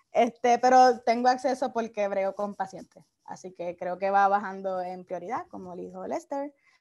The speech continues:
Hay, em, Dios mío, pruebas semanales gratis, para, es voluntario, nadie te obliga, pero yo voy, me gusta saber que no estoy contagiando a nadie y que yo también estoy sana.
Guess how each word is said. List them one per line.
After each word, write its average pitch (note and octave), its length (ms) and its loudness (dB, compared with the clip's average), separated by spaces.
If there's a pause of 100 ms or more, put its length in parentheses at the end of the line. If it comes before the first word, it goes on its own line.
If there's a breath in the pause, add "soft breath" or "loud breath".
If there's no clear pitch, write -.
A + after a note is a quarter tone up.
(240 soft breath)
Hay, G3+ 720 0 (260)
em, F#3+ 720 -12 (760)
Dios - 180 -18
mío, F3 360 -20
pruebas A3 320 4 (300)
semanales A3+ 760 -4
gratis, G#3 420 -2 (140)
para, F#3+ 420 0
es G3+ 80 0
voluntario, A3 520 -2
nadie G3 240 -4
te G3 80 -8
obliga, C#4 460 2
pero F#3 360 -6
yo G3 180 -2
voy, A#3 300 -2
me A3 140 -8
gusta G3 280 -6
saber G#3 360 -4
que A3 80 -6
no G#3+ 80 -6
estoy G#3 180 -12
contagiando A#3 500 -6
a A3+ 40 -6
nadie A3+ 260 0
y B3+ 60 -6
que F#3+ 160 -4
yo F3+ 120 -4
también F#3 400 -10
estoy F#3+ 300 -14
sana. D4+ 500 -6